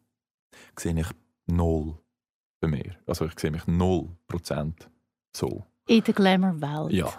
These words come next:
Speaker 2: Aber du bewegst dich dort, oder? Ich meine, "Darf ich bitten?" oder auch
Speaker 1: Ist
Speaker 2: wenn
Speaker 1: es
Speaker 2: du
Speaker 1: Glamour?
Speaker 2: aus dem
Speaker 1: Okay.
Speaker 2: Ja.
Speaker 1: Okay.
Speaker 2: Also, sicher glamouröser <laughs> als im Camp mit der
Speaker 1: Ja, sicher
Speaker 2: mit
Speaker 1: glamouröser, ja.
Speaker 2: mit, äh,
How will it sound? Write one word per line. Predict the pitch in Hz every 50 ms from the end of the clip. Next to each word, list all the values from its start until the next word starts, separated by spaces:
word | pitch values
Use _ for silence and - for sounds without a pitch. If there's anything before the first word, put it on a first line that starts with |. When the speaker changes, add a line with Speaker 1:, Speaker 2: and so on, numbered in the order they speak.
| - -
Speaker 2:
Aber | 233 247
du | 254 -
bewegst | 262 233 202 226 254 - - - - - -
dich | 233 - - -
dort, | - 196 156 151 - - 202
oder? | 196 214 214
Ich | - -
meine, | 233 226 226 226 226 214 - - - - -
"Darf | - 226 233 233 - -
ich | 220 - -
bitten?" | - 247 254 254 - - - 254 247 240 - -
oder | - 220 240 - - -
auch | 196 214 226
Speaker 1:
Ist |
Speaker 2:
wenn | 233 240
Speaker 1:
es | 220
Speaker 2:
du | 233
Speaker 1:
Glamour? | 233 233 - 240 254
Speaker 2:
aus | 285 277
dem | 277 277 - - 330 -
Speaker 1:
Okay. | - - - - 359
Speaker 2:
Ja. | 381 427
Speaker 1:
Okay. | 453 - - - _ - -
Speaker 2:
Also, | - 220 - 262 208 - - - - - - - - - - _ _ _ - -
sicher | - - 262 - 269
glamouröser | - 233 220 214 208 208 185 220 226 - - - - -
<laughs> | - - 165 - -
als | - - - - - - -
im | 277 254 262 - -
Camp | - 202 214 247 247 254 - - - - - 269 247 - -
mit | 240 - - - - -
der | 240 208 214 147
Speaker 1:
Ja, | 165 170 147 127 110 107 123 175 214 214 151 117
sicher | - 147 - 139
Speaker 2:
mit | 120
Speaker 1:
glamouröser, | 120 123 117 107 107 107 107 101 - - - 82
ja. | - -
Speaker 2:
mit, | 220 233 247 202 - - -
äh, | 220 214 214 214 208 208 208 202 202 202 196